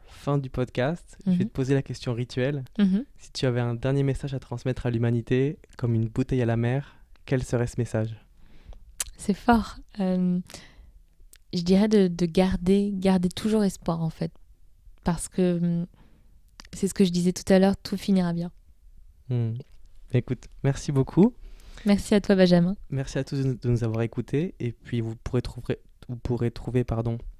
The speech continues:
Speaker 1: dans la description les différents liens des réseaux sociaux de Manon. Donc, pour, euh, suivre ses actualités, euh, vous trouverez tout dans la description, ainsi que le lien Tipeee du, euh,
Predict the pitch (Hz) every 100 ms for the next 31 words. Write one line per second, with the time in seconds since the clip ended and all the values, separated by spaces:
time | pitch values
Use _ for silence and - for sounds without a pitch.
0 | - - - - - 135 127 123 - 127
1 | - 139 120 117 - 131 127 123 123 -
2 | - - 120 127 135 123 117 110 - -
3 | 131 117 113 113 117 120 120 123 120 107
4 | - 110 104 104 - - - - - 123
5 | 113 110 - 113 113 117 120 - - 120
6 | 113 127 123 110 104 107 - 113 - 143
7 | 131 123 - - 113 151 185 - - -
8 | - 131 - 135 - 117 110 113 117 127
9 | - 117 - 131 120 113 107 101